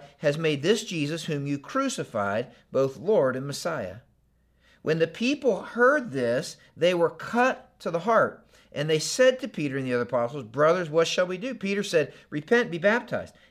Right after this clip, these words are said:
every one of you, in the name of Jesus Christ, for the forgiveness of your sins, and you will receive the gift of the Holy Spirit. The promise is for you, your children, and for all who are even afar off,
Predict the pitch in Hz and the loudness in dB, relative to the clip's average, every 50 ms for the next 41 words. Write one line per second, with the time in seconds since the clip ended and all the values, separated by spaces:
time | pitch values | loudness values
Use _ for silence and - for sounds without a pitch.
0 | _ _ 147 156 170 196 190 208 208 202 220 254 262 240 147 123 117 120 131 - | _ _ 6 6 6 6 6 2 2 2 2 2 2 2 0 -2 -2 -4 -2 -2
1 | 147 147 143 139 135 131 135 143 160 170 175 190 202 196 170 139 - 139 139 135 | -2 -2 -2 -2 -4 -4 -2 0 0 0 0 0 0 -2 -2 -4 -6 -6 -6 -6
2 | 156 170 - - - - 254 202 143 120 113 - - _ - - _ _ - 160 | -6 -8 -10 -8 -6 -2 -2 0 0 -2 -4 -6 -12 _ -20 -20 _ _ -2 0
3 | 156 156 151 - 160 147 131 131 170 208 220 165 139 139 135 - 139 131 139 151 | 0 0 -2 -2 -6 -8 -4 0 0 2 2 0 -2 -6 -2 0 0 0 0 -4
4 | 156 - 202 208 196 156 110 90 87 - - _ _ _ _ _ - 147 151 151 | -8 -8 -8 -6 -6 -6 -8 -10 -12 -16 -20 _ _ _ _ _ -2 0 0 0
5 | 143 127 143 175 190 214 226 226 214 180 160 151 143 - - - - 220 175 147 | -2 -4 -2 0 0 0 2 2 0 0 -2 -4 -6 -6 -6 -6 -6 -4 -4 -4
6 | 135 127 120 120 131 131 123 139 185 180 143 120 - - 123 110 123 113 113 117 | -4 -4 -4 -6 -6 -6 -6 -2 0 2 2 2 0 -6 -6 -4 -4 -2 -2 -2
7 | 120 123 123 - - - 165 127 104 95 - - _ _ _ _ _ _ _ _ | -4 -4 -8 -10 -12 -10 -8 -8 -8 -10 -12 -16 _ _ _ _ _ _ _ _
8 | _ _ _ _ _ _ 135 147 143 - - 185 180 190 208 226 240 233 226 - | _ _ _ _ _ _ -2 -2 -2 -2 0 2 4 6 6 6 4 2 0 -2
9 | 160 143 - - 135 123 113 113 131 156 180 208 247 262 262 262 - _ _ _ | -4 -6 -6 -8 -8 -8 -6 -6 -4 -2 0 0 2 0 0 -4 -8 _ _ _
10 | _ _ _ _ _ _ - - 135 - - - - - 214 226 226 226 226 240 | _ _ _ _ _ _ -8 -6 -6 -6 -4 -4 -2 2 4 6 6 6 6 4
11 | 240 240 233 233 - - - _ _ - - 143 151 151 151 170 147 - 147 160 | 2 2 0 -2 -6 -12 -20 _ _ -6 -4 -2 -2 -2 -2 -2 0 2 4 6
12 | 175 190 220 233 220 214 202 175 160 151 151 170 196 208 214 214 196 - - - | 6 6 6 6 4 4 2 2 2 0 0 0 0 2 2 2 0 -2 -2 0
13 | 147 151 160 175 190 202 196 190 185 180 143 107 98 - - | 2 4 4 6 6 6 8 8 6 6 4 2 -2 -8 -14